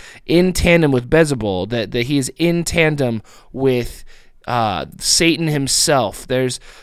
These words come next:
there's all these things that they accuse Jesus of. And Luke, the author of,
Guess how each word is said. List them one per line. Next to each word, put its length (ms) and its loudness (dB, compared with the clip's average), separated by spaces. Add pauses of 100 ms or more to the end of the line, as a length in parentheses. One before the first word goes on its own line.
(140)
there's 180 2
all 240 8
these 240 2
things 220 0
that 100 -2
they 140 0
accuse 420 0
Jesus 460 -4
of. 360 -8 (840)
And 220 0
Luke, 560 2 (340)
the 100 -2
author 500 4
of, 340 -2